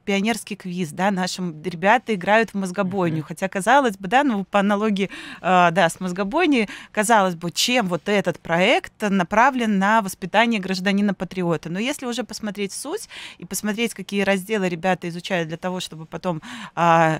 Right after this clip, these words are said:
Speaker 1: м, школу свою за-, занять первое ме-, занять первое место, то, конечно, а, там у нас и, э, знаменитые спортсмены, и, э, рекорды Беларуси, и, э, м,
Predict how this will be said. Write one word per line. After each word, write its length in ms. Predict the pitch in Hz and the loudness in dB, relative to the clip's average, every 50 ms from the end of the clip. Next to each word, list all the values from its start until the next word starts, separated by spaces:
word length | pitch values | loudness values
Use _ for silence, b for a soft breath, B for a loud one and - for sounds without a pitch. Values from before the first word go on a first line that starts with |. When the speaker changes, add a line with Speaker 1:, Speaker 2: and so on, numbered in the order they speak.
| B B B B B _ | B B B B B _
Speaker 1:
м, 240 | - - 175 170 170 | -8 -6 -4 -2 -2
школу 360 | - - - 240 226 196 180 | -2 0 2 4 4 4 4
свою 520 | 175 - - 190 185 180 175 175 175 175 180 | 0 0 0 0 2 2 2 0 0 0 2
за-, 260 | 165 220 220 208 - - | 4 4 4 4 2 0
занять 420 | 180 214 247 247 247 196 180 - | 0 0 2 2 2 2 2 0
первое 340 | - 208 202 185 196 214 226 | 0 -2 0 2 2 0 2
ме-, 140 | 254 311 453 466 - | 2 0 0 0 -2
занять 420 | - 190 196 220 214 202 190 175 - | -2 -2 2 2 2 2 2 -2 -4
первое 300 | - 226 226 247 269 269 | -4 -4 -2 -2 -2 0
место, 300 | 302 392 427 - - 202 | 0 -2 -4 -6 -8 -10
то, 100 | - 208 | -10 -4
конечно, 440 | - 208 220 262 330 - - 254 214 B B B B B B B - | -4 -2 -2 -2 -2 0 0 -2 -2 B B B B B B B -2
а, 100 | - 202 | -2 0
там 220 | 190 - 247 262 247 | 4 4 4 4 4
у 40 | 226 | 0
нас 360 | 214 196 185 180 - - - | 0 0 0 -2 -4 -8 -10
и, 260 | - 233 254 262 254 247 233 | -10 -8 -6 -2 0 2 2
э, 360 | 220 196 185 170 170 156 175 | 2 2 2 0 0 -2 -2
знаменитые 520 | 175 202 220 226 240 254 269 - - 196 160 | 0 2 2 2 4 2 0 0 -2 -4 -4
спортсмены, 800 | - - 165 156 - - - 160 156 151 156 156 160 160 - - | -4 -6 -8 -8 -8 -8 -10 -8 -8 -8 -8 -8 -10 -10 -12 -10
и, 440 | 190 196 208 208 214 220 214 208 196 262 269 247 208 B | -8 -6 -2 0 2 4 4 2 0 -2 -8 -10 -6 B
э, 200 | - 196 196 196 | 4 6 6 6
рекорды 440 | 202 208 - - 254 247 214 214 214 | 4 0 0 0 0 0 2 0 0
Беларуси, 840 | 180 208 202 196 180 175 160 151 156 - - - 156 151 151 156 - | 0 2 4 4 4 2 0 -4 -6 -6 -6 -6 -6 -6 -8 -8 -8
и, 360 | - 185 190 196 196 196 196 175 | -8 -6 -4 -2 -2 -2 -2 -4
э, 60 | 185 - 196 190 190 180 175 175 | -4 -4 -2 -2 -2 -2 -2 -2
м, 420 | 180 175 160 156 160 160 165 | -2 -4 -4 -6 -8 -8 -8